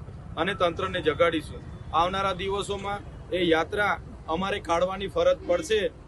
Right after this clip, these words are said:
ત્યારે અમે ઝઘડિયાથી લઈને નેશનલ હાઈવે અડતાલીસ થઈને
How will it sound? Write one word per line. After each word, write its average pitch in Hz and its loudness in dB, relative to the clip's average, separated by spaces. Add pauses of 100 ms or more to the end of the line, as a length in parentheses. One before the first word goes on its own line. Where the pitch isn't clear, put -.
(100)
ત્યારે 170 2
અમે 185 0 (180)
ઝઘડિયાથી 180 -2
લઈને 180 -4
નેશનલ 151 -8
હાઈવે 170 -2 (120)
અડતાલીસ 190 -4
થઈને 196 -2